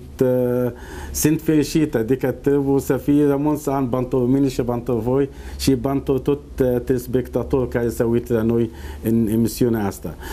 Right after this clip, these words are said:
Uh, oricum, adică, între egiptean, tot egiptean care sunt aici, simțiți România, uh, este lucrul, nu pot să spun lucrul doi,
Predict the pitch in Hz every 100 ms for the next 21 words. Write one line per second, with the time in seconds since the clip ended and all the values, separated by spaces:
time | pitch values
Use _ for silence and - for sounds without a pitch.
0 | - - 98 113 117 117 113 107 - -
1 | - 143 127 120 123 139 139 147 135 123
2 | 117 120 123 117 110 110 117 117 117 120
3 | 110 110 117 107 - 123 120 135 139 -
4 | - - 135 135 127 113 120 127 120 113
5 | 110 104 120 117 113 110 127 - - -
6 | - - - 135 127 131 - 135 123 123
7 | 123 131 143 147 - - - - 104 113
8 | 120 120 117 117 117 120 - 127 135 -
9 | 139 - 131 151 151 143 127 - - -
10 | - - - 143 156 156 160 143 135 135
11 | 135 - 120 110 135